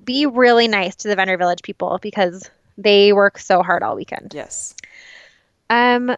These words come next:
Speaker 1: what are you most excited about? What do you, okay, I asked this question to Margo, but what do you think we're gonna see that's new?
Speaker 2: So I'm totally cheating because I've been watching Dave Castro's Insta stories,
Speaker 1: That's
Speaker 2: which
Speaker 1: not
Speaker 2: by the
Speaker 1: cheating.
Speaker 2: It's not? Okay.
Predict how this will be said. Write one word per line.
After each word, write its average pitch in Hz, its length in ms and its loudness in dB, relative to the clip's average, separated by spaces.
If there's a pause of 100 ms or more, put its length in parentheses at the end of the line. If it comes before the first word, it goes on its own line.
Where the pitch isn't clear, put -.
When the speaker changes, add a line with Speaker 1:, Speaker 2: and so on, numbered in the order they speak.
Speaker 1:
what 247 180 2
are 320 40 4
you 339 180 2
most 254 260 -2
excited 196 380 -2
about? 190 360 0
What 294 140 4
do 359 60 6
you, - 60 4
okay, 220 240 4 (160)
I 240 100 0
asked 311 240 0
this 370 100 -12
question 302 380 -8
to 233 60 -4
Margo, 196 300 -2
but 185 120 -8
what 208 140 -2
do 302 60 -2
you 240 260 -2
think 214 220 -4
we're 202 80 -2
gonna 185 200 -4
see 180 460 -6 (180)
that's 196 220 -4
new? 180 320 -8 (1000)
Speaker 2:
So 180 600 0
I'm 190 360 -6 (340)
totally 214 360 -6
cheating 135 460 -10
because 143 260 -12
I've 147 80 -8
been 147 140 -10
watching 143 300 -6
Dave 135 240 -10
Castro's 131 400 -12
Insta 139 280 -12
stories, 120 360 -14
Speaker 1:
That's 359 120 -4
Speaker 2:
which - 80 -14
Speaker 1:
not 381 60 -4
Speaker 2:
by 262 60 -2
the 139 40 -4
Speaker 1:
cheating. - 320 -10 (340)
Speaker 2:
It's - 220 -18
not? 165 260 -8
Okay. 123 300 -8